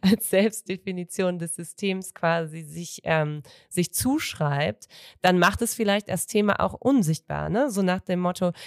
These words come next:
"Rassismus ist hier nicht erlaubt, also kann hier auch kein Rassismus stattfinden." Also eine Unsichtbarkeit in Bezug auf dich als Person, die du beschrieben hast, aber vielleicht auch eine Unsichtbarkeit, ähm, in der Genese dieses Systems,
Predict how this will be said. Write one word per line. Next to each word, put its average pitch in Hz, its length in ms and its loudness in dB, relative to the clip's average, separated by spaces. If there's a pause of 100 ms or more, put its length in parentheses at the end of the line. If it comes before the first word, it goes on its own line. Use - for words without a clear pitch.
(100)
"Rassismus 185 400 0
ist - 160 -6
hier 170 120 4
nicht 170 240 2
erlaubt, 170 680 4 (260)
also 226 840 2
kann 208 200 6
hier 185 200 6
auch 170 60 -2
kein 175 240 -4
Rassismus 170 480 -6
stattfinden." 147 720 -4 (300)
Also 175 260 2
eine 175 160 0
Unsichtbarkeit 180 880 -2
in 170 120 0
Bezug 180 460 -6
auf 165 380 2 (460)
dich 180 260 2
als 170 140 0
Person, 165 360 -2
die 151 140 -6
du 208 200 0
beschrieben 233 500 -2
hast, 202 220 0
aber 170 200 0
vielleicht 175 440 -4
auch 175 60 -4
eine 175 140 -8
Unsichtbarkeit, 170 920 -4 (420)
ähm, 165 600 2 (640)
in 180 400 4 (160)
der 175 120 6
Genese 185 600 4
dieses 165 360 -6
Systems, 175 840 -2